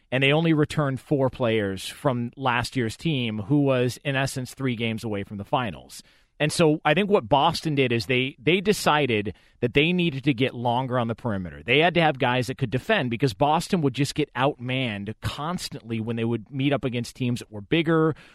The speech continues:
or, or, or longer or could stretch the floor a little bit. And so that's what they did when they went out and got Marcus Morris, uh, Jaylen Brown taking the next step, Jason Tatum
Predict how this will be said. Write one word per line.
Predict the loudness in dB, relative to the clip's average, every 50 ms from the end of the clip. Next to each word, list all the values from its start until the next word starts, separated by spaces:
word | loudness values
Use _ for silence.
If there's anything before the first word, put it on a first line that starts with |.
| -4 0
or, | 2 4 4 2 2
or, | 0 0 0 -2
or | -4 -6 -8 -8 -4
longer | -2 2 2 4 4 4 4 4 4 6 6 4 4
or | 2 2 -2 -2
could | -2 -6 -8
stretch | -6 -2 0 0 0 -2 -4
the | -8 -8
floor | -2 2 4 4 6 4
a | 4
little | 2 0 -2 -2
bit. | -4 -8 -16 -12 -6
And | -4 -4 0
so | 0 0
that's | 2 2 0 0
what | -2 -2 0
they | 0 0
did | 2 2 0 2 0
when | -2
they | -2 -2
went | 0 0 0 0
out | 0 -2 -2
and | -2
got | -2 0 0 0 -2
Marcus | -2 -4 -4 -4 -6 -8 -10 -8
Morris, | -6 -6 -6 -6 -8 -12 -12 -12 -14 -14 -14 -18 -20 _ -6 -2
uh, | -2
Jaylen | -2 0 2 2 2 2 4 2 0 0 0
Brown | 0 0 0 0 0 -2 -2
taking | -2 -4 -2 -2 -2
the | -2 -2
next | -4 -6 -8 -10
step, | -10 -4 -4 -2 -2 -4 -8 -12
Jason | -6 0 2 2 2 2 0 0 -2 -2
Tatum | -2 0 0 2 2 2 2 0 0 -2 -4